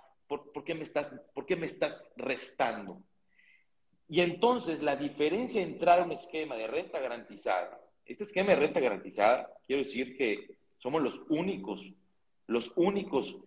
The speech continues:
en el sureste que manejamos este esquema y que creamos este esquema. Eh, nosotros dividimos, en fe-,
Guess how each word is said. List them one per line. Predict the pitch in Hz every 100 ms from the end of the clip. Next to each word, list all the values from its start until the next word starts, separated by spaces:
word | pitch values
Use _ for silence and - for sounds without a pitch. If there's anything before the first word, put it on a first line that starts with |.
| _ _ _
en | 113 110
el | 104
sureste | - 117 113 131 135 - 98 - - _
que | 110
manejamos | 104 101 98 127 147 135
este | 113 117
esquema | 110 107 117
y | 117
que | -
creamos | - 101 101 127 151 -
este | 117 -
esquema. | 107 - 87 101 - _ _ _ _ _ - - - _
Eh, | 123 120 120 117 -
nosotros | 131 180 202 147
dividimos, | 156 147 135 185 190 139 - -
en | 123 123 -
fe-, | 165 160